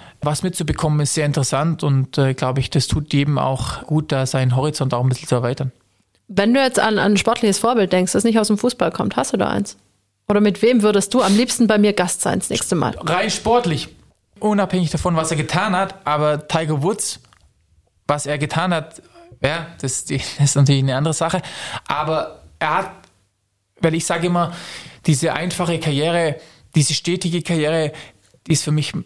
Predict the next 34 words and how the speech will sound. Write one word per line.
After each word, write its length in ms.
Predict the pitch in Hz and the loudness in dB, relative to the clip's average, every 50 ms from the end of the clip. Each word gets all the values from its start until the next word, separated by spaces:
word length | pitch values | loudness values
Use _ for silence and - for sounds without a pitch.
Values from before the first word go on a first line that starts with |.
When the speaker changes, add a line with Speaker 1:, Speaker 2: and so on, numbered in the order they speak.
| - - - - - - _ _ _ _ _ | -12 -18 -20 -20 -20 -20 _ _ _ _ _
Speaker 1:
die 680 | - 165 - _ _ _ _ _ _ _ _ - 156 156 | -16 -16 -16 _ _ _ _ _ _ _ _ -2 0 0
ist 160 | - - - | 0 0 -2
super, 460 | - 214 190 - 170 151 147 143 131 - | -2 -2 0 0 0 0 0 0 -2 0
ja, 220 | 151 143 165 180 | 0 2 2 2
die 80 | 165 151 | 0 -2
gönne 260 | - - 165 175 190 | -2 -2 0 0 2
ich 100 | 180 185 | 2 2
auch 80 | 175 165 | 2 2
jedem, 220 | 165 170 180 165 | 2 2 2 2
aber 160 | 143 143 147 | 2 2 2
die 120 | 143 151 151 | 2 2 0
ist 100 | 143 - | 0 0
für 80 | - | 0
mich 160 | 156 160 143 160 | 0 2 2 2
manchmal 220 | 160 151 147 147 | 2 2 2 0
so 140 | 135 151 143 | 0 0 0
langweilig. 460 | 139 147 170 160 151 143 135 127 - | 2 2 2 2 2 2 0 0 -2
Ich, 220 | 139 139 - - - | -2 -4 -4 -4 -2
ich, 320 | 170 165 156 - - - | 0 0 0 0 -2 -2
äh, 420 | - 156 156 151 135 139 - - 139 - - - - - - - - - - - - | -2 -2 0 0 0 -2 -2 -4 -6 -8 -8 -6 -6 -4 -4 -4 -6 -8 -8 -10 -10
ich 380 | - - 175 160 - - - - | -2 0 0 0 0 -2 -4 -2
interessiere 400 | 160 156 - 156 156 - 185 180 | -2 0 0 0 -2 0 0 0
mich 160 | 175 156 - | 0 0 0
gerade 420 | - 151 151 170 175 175 170 160 - | -2 -2 0 0 0 0 0 0 0
oder 140 | 151 147 | 0 -2
speziell 520 | 131 - - - 135 - - 151 156 170 165 | -2 -2 -4 -4 -2 0 2 2 2 2 0
für 120 | - 170 | -2 0
Leute, 400 | 147 143 151 165 185 - 180 165 | 0 2 2 0 0 0 -2 -2
die 500 | 156 - 170 165 165 165 165 156 - - | 0 0 0 2 2 2 2 0 0 0
aus 260 | - 147 156 151 - | 0 0 0 0 0
einem 160 | 165 151 147 - | 0 0 0 0
tiefen 360 | - - 220 180 - 175 170 | 0 -2 0 0 2 2 2
Loch 300 | 170 190 190 190 165 180 | 2 2 2 0 0 0
rauskommen, 520 | 180 180 170 - - 190 185 185 185 175 | 0 0 0 -2 -2 0 0 2 0 0